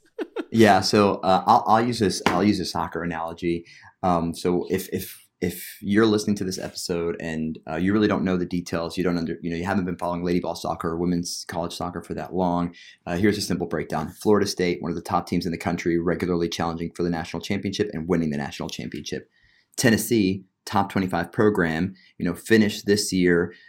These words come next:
uh, among the top ten, eleven programs in the country. Really, really good team, but hasn't played at that national championship level, has not won a national championship before. Uh, the, the closest comparison I could find, um, or the closest comparison that comes to mind for me is Jurgen Klopp, who, you know,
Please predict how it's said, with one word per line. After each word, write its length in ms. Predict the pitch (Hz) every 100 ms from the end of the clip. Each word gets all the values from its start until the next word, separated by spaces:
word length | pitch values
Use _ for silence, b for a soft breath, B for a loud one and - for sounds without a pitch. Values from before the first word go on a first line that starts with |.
| B
uh, 200 | - 87
among 420 | - 95 98 90 87
the 80 | 92
top 360 | - 90 -
ten, 260 | - 107 107
eleven 340 | 92 95 92
programs 400 | 92 87 87 80
in 40 | -
the 60 |
country. 280 | - 117 107
Really, 260 | 85 104 117
really 200 | 113 98
good 360 | 85 117 117
team, 480 | - - 80 80 98 B B B -
but 360 | 123 117 - _ _ _ _ -
hasn't 380 | 104 104 104 -
played 240 | 95 92
at 80 | 90
that 160 | -
national 360 | 78 80 - 92
championship 520 | - 90 90 90 -
level, 200 | - 87
has 140 | 87 90
not 240 | 90 -
won 200 | 87 90
a 20 |
national 420 | 92 90 92 98 92
championship 540 | - 92 95 92 -
before. 440 | - - 95 95 95 B B
Uh, 120 | - 92
the, 320 | 90 90 -
the 140 | -
closest 420 | 90 - 113 117 -
comparison 480 | 95 101 92 -
I 80 | 87
could 160 | 87 90
find, 400 | - 85 82 82 b b b -
um, 480 | 82 80 76 76 - _ _ _ _ -
or 100 | 90
the 100 | 92
closest 340 | - - -
comparison 420 | 107 107 90 -
that 80 | 82
comes 200 | - 85
to 60 | 87
mind 240 | 82 85
for 100 | 90
me 120 | 90
is 120 | 85
Jurgen 280 | 92 90 80
Klopp, 380 | 73 80 71 -
who, 320 | 95 92 90 -
you 140 | 92
know, 240 | 87 85